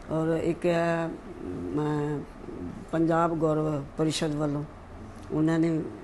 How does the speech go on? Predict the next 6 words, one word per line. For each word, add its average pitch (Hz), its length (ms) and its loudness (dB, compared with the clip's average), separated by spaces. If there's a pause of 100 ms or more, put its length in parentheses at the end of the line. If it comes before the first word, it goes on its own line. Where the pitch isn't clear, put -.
ਵੀ 151 280 4
ਦਿੱਤਾ 147 360 -2
ਵਾ। 147 160 -4 (640)
ਮਤਲਬ, 156 360 0
ਬਾਕੀ, 156 580 2
ਅਹ, - 1080 -6